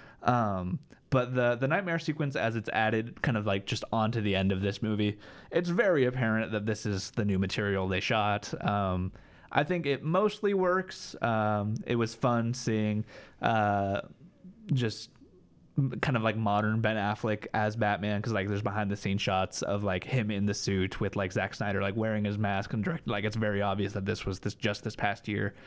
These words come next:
that this was added. I think it's a really interesting concept. Um,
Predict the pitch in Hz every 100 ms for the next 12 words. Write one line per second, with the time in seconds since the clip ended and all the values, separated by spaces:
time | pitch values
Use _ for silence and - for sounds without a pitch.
0 | - - 110 107 - 101 110 110 107 110
1 | - - - - 143 165 156 143 143 139
2 | 135 131 120 113 143 147 147 139 - -
3 | - - - - - 107 104 98 95 95
4 | 110